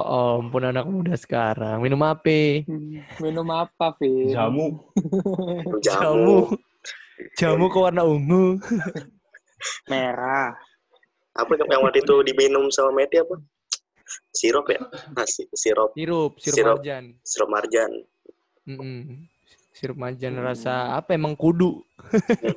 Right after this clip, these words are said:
Speaker 4: Mm-mm. Iya benar sih. Pokoknya garis tip besar itu yang kita sebutin tadi.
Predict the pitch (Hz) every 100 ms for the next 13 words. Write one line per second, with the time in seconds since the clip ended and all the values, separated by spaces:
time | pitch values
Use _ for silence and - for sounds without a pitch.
0 | - - 110 - 101 - _ - - 277
1 | 262 - _ _ _ 101 98 104 - 101
2 | 101 95 127 151 - 104 - _ _ 104
3 | 101 - 107 104 101 135 - - - -
4 | _ _ - 92 95 - 87 92 95 -
5 | 92 92 -